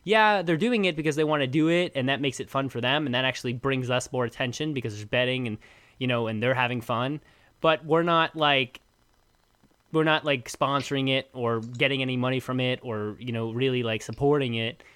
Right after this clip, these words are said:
We're just letting it happen." I think that's the best way to go about it, because not only do you let people kinda have their fun, you also don't encourage, encourage, encourage it. So, I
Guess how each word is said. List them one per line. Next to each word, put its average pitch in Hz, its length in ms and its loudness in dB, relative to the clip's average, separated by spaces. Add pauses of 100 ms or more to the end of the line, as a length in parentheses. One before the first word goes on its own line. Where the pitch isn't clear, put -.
(160)
We're 127 100 -4
just 127 120 -4
letting 135 200 0
it 110 80 -4
happen." 107 440 -2
I 104 60 -4
think 139 140 -2
that's 165 180 -2
the 160 80 -2
best 135 280 -2
way 127 140 0
to 120 80 -4
go 117 160 0
about 95 320 -4
it, 98 100 -14
because 127 220 -2
not 143 160 2
only 147 240 0
do 135 80 -6
you 135 100 0
let 127 220 -2
people 123 320 -6
kinda 120 220 -4
have 110 220 -4
their 104 120 -6
fun, 151 480 0 (220)
you 139 120 0
also 143 240 0
don't 127 200 -2
encourage, 127 640 -2 (320)
encourage, 117 500 -10 (220)
encourage 139 480 0
it. - 180 -4 (240)
So, 143 480 0 (420)
I 143 40 -12